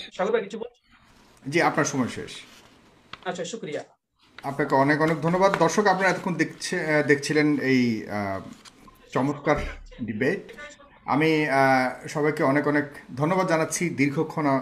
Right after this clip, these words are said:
Speaker 2: এই অনুষ্ঠানটি দেখলেন আপনারা। আপনারা অবশ্যই নিজেদের টাইমলাইনে share করে অন্যদেরকে দেখার জন্য সহযোগিতা করবেন। এবং দর্শক, যারা এ ধরনের ধর্মীয় debate, কোনো, আহ, disputed কোনো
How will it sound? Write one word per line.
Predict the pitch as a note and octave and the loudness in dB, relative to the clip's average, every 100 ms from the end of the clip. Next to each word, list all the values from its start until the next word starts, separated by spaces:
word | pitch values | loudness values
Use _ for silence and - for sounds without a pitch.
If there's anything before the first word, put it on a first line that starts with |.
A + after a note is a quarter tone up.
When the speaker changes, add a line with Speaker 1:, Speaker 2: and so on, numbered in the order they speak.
| C3 | 0
Speaker 2:
এই | C3 C3 | -2 0
অনুষ্ঠানটি | B2 C3 - C#3+ C3 | -2 -4 -4 -4 -2
দেখলেন | A#2+ B2 D3 | -2 -2 0
আপনারা। | A#2 - C3 C#3+ | 0 0 2 2
আপনারা | A#2+ B2 A2+ | 2 0 0
অবশ্যই | C3 C3+ D3 | 0 -4 -2
নিজেদের | C3 C#3+ C#3+ | -2 -2 0
টাইমলাইনে | C3+ C#3 C#3+ | 0 0 -2
share | C#3 C3+ | -2 -2
করে | C3+ | 0
অন্যদেরকে | B2 B2 C3 A#2+ | 0 -2 -2 -4
দেখার | G#2 G2+ A2+ | -4 -6 -6
জন্য | A#2 A2 | -6 -4
সহযোগিতা | A#2+ C3+ D#3+ D#3+ | -2 -2 -2 -2
করবেন। | D#3+ E3 | -2 -2
এবং | D3+ D3+ C#3 | -2 -2 -2
দর্শক, | C3+ E3 D3 - | -2 -4 -8 -4
যারা | C3 C3+ D#3+ E3+ | 2 4 6 6
এ | C#3+ C3 | 2 -2
ধরনের | C3 C#3 C#3+ C3 | 0 2 2 0
ধর্মীয় | A#2 B2+ C#3 C#3 | -2 -2 -2 -2
debate, | A#2 G#2+ A#2 B2+ C3+ - | -4 -4 -2 -4 -4 -8
কোনো, | F3+ G#3 G3 F3+ - - - - - - - | -4 -2 -2 -6 -14 -20 -20 -20 -20 -20 -12
আহ, | - A2+ A2 G#2+ - - - _ _ _ _ - - F#2+ | -2 0 2 -2 -4 -16 -20 _ _ _ _ -20 -20 -6
disputed | - - - F3 F3 F3 E3+ - | -6 -6 -8 -8 -2 -4 -4 -2
কোনো | C3 F3 A#2+ - | 2 2 2 -2